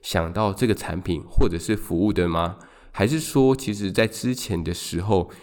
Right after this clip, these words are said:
有人尝试着想要进入这块市场，但是他在做一做、做一做之后失败了呢？其实这个点我觉得是相当重要。如果是前面你提到，哦，确实就只是因为没有人进入的话，那非常的恭喜你，你找到了一块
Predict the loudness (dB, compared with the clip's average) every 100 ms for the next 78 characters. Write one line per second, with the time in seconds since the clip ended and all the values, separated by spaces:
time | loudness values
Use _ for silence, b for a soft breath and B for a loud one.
0 | B 0 0 2 -2 -4 -4 -4 -4 -2
1 | -2 0 -4 -2 -4 2 2 2 -2 B
2 | B 0 0 2 0 2 -2 -2 -4 -4
3 | -6 -8 B B 2 2 2 0 0 0
4 | 0 0 2 0 2 0 0 2 2 2
5 | 0 0 -2 -2 -2 -2 2 4 4 0
6 | -4 -6 -10 0 2 4 2 2 0 0
7 | 2 2 0 0 0 0 0 0 0 2
8 | 4 4 2 -4 -4 -2 0 0 0 0
9 | 0 0 -2 0 0 0 -2 -6 -6 -6
10 | -4 0 2 2 0 -2 -2 -2 -2 -4
11 | -4 0 -2 B B B 2 2 0 0
12 | 2 2 -2 -2 0 0 0 0 0 0
13 | 0 0 0 2 0 -2 -6 0 0